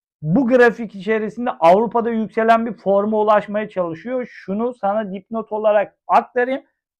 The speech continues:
Avrupa maçlarında en çok faul yapılarak durdurulan, durdurulan takım Fenerbahçe.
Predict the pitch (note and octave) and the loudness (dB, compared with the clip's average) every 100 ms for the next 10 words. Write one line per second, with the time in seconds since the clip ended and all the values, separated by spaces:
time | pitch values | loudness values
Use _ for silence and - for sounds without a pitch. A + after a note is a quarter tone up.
0 | _ - E3+ A#3 C#4 - A#3+ A3 A3 G#3+ | _ 4 6 6 4 2 2 4 2 0
1 | A3 G#3+ - G#3 B3+ A#3+ A3+ A3 - G#3 | -6 -8 -6 -6 -4 -4 -8 -6 2 4
2 | A#3+ A#3+ A#3 A3 A3+ A3 G3 F3+ G3+ G#3+ | 4 2 -4 -2 0 2 0 -2 -4 -2
3 | A3+ A3 A#3 A3 D#3+ F3 G3 A3+ A3+ A#3+ | -4 -2 0 0 -2 -2 -2 -2 0 0
4 | A3 G#3+ C#4+ C4 F#3 F#3 F#3 E3+ D#3 A#3+ | -4 -10 -12 -10 -4 -2 -2 -4 -6 -12